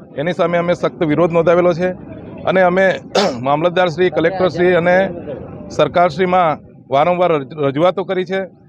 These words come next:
અને, અ, જ્યાં હાલમાં હયાત રોડ છે, ત્યાં બાયપાસ <clears throat> ના બદલે હયાત રોડ છે, ત્યાં ઉપર થઈ અને રોડ આવી શકે તેમ છે.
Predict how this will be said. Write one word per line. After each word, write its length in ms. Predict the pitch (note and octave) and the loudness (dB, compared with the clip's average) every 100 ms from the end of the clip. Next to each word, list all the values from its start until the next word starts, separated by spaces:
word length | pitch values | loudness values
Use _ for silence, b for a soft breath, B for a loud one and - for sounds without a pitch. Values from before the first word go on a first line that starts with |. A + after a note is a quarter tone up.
| b b - | b b -4
અને, 220 | E3+ G3+ G#3+ - - - - - B2 | 0 2 0 -2 -18 -20 -20 -16 -4
અ, 120 | C#3+ D3 D3 C3+ - - - - C3+ A#2+ | 0 2 2 -2 -8 -20 -20 -12 -8 -2
જ્યાં 400 | D#3 G3 G3+ D3 | 2 4 2 2
હાલમાં 400 | D#3 F#3 F#3+ D#3 | 2 2 -2 0
હયાત 280 | E3+ F#3 | 0 0
રોડ 200 | F#3 G3 | 0 -2
છે, 200 | F3+ G3 | 0 -2
ત્યાં 380 | E3 F3 F#3+ F#3+ - - - - - | 0 0 0 -2 -10 -20 -20 -20 -14
બાયપાસ 460 | C3 C#3+ F3+ G#3 F3+ - - G3+ | 0 0 2 0 0 -10 -4 0
<clears throat> 340 | F#3+ A2+ - D#3 | 0 -4 -12 -4
ના 100 | F3+ | -2
બદલે 260 | F#3 F#3+ F#3 A#2 | 0 0 0 0
હયાત 300 | D3 F3+ E3+ | 0 0 0
રોડ 160 | G3 F#3 | -4 -4
છે, 100 | F#3 | -4
ત્યાં 260 | F#3 F3+ | 0 -2
ઉપર 260 | D#3 F#3 F#3 | -2 -2 -2
થઈ 160 | G3 F#3+ | 0 0
અને 180 | F3+ E3 | 2 2
રોડ 200 | E3 C#3+ | 2 2
આવી 200 | D3 E3+ | 2 0
શકે 240 | F#3 F3+ | -2 -2
તેમ 260 | E3 F3+ | 0 0
છે. 140 | F#3 | 2